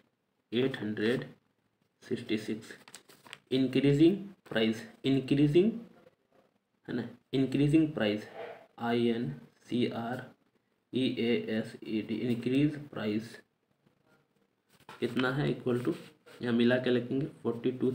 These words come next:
थाउजेंड फ़ोर्टी नाइन, इसलिए यहाँ हम लोग का plus हो जाएगा, यहाँ होगा न्यू price,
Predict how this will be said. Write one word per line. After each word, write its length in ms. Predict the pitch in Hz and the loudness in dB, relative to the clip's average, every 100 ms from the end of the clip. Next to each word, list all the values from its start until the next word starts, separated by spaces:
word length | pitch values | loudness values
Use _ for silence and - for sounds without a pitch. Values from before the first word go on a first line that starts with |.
| - | 0
थाउजेंड 460 | 110 110 127 - - _ _ _ _ _ _ _ _ _ - | 0 2 0 -4 -8 _ _ _ _ _ _ _ _ _ -8
फ़ोर्टी 360 | 113 113 151 - - - | -6 -2 -4 -4 -10 -14
नाइन, 280 | 104 92 - - - - - _ _ | -12 -10 -14 -18 -20 -20 -20 _ _
इसलिए 260 | 120 117 123 | -6 -2 0
यहाँ 140 | 123 | 0
हम 60 | 113 | 0
लोग 120 | 120 | 0
का 60 | 139 - | -2 -4
plus 320 | 104 101 - | -8 -8 -6
हो 60 | |
जाएगा, 320 | 104 101 135 143 - | -6 -4 -4 -6 -10
यहाँ 200 | 123 120 | -8 -4
होगा 260 | 123 123 139 | 0 2 4
न्यू 280 | 135 123 120 | 4 4 2
price, 360 | - 101 104 | -2 -2 -4